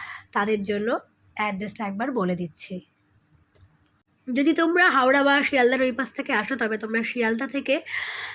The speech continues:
আহ, যে কোনো লোকাল ট্রেন ধরতে পারো, শান্তিপুর, কৃষ্ণনগর বা কল্যাণী লোকাল, সেই ট্রেন ধরে তোমরা কাঁচরাপাড়া স্টেশনে নামবে। কাঁচরাপাড়া স্টেশনে নেমে তোমরা যে কোনো টোটো কাকাকে বললেই হবে, "গয়েশপুর গোলবাজারে যাব।" তারপর এখানে এসে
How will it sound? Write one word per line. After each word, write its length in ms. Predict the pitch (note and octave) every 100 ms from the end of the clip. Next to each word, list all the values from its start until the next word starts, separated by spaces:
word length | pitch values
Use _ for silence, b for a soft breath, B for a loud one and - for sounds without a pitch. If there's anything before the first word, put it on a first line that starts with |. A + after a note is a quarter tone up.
| B -
আহ, 100 | G3+
যে 160 | B3+
কোনো 380 | B3+ C#4+ D4+ D4+
লোকাল 320 | A#3 A3+ A#3+
ট্রেন 140 | A#3+ A#3
ধরতে 240 | A#3 A#3
পারো, 200 | A3 A3
শান্তিপুর, 520 | A3+ G#3 G3+ G3 G#3
কৃষ্ণনগর 720 | G3+ G3+ - F#3+ F#3 F#3+ G3 - B B B B B _
বা 380 | A3 G#3 G3+ G3+ -
কল্যাণী 380 | B3 G#3+ G3+ G#3+
লোকাল, 340 | G3+ G3+ G#3+ A3+ -
সেই 240 | - G#3
ট্রেন 240 | G#3 G#3 G#3
ধরে 200 | G#3 A#3
তোমরা 400 | A3+ G3+ A3+ D#4+ -
কাঁচরাপাড়া 500 | G#3+ G3 - A#3 C4+
স্টেশনে 380 | A3 - G#3
নামবে। 340 | A#3 F3+ F3+ F3+
কাঁচরাপাড়া 460 | F#3+ F#3 G3 G3+
স্টেশনে 420 | G#3 G#3+ F#3 G3 G3
নেমে 320 | F#3+ G3+ E4 - B B B
তোমরা 220 | - A3 A3
যে 140 | A#3
কোনো 240 | A#3 D4
টোটো 260 | D#4 A3+ G#3+
কাকাকে 340 | G#3+ G#3+ A#3
বললেই 360 | A3+ G3+ G#3+ B3
হবে, 240 | A#3+ A#3
"গয়েশপুর 580 | C4+ G3+ F#3+ - - C#4
গোলবাজারে 520 | G#3+ F#3 F3+ F3 F#3
যাব।" 260 | F3+ D#3+ F#3 - B B B
তারপর 280 | - A3+ C#4+
এখানে 320 | B3 A3 A3+
এসে 280 | A3 G#3+ E4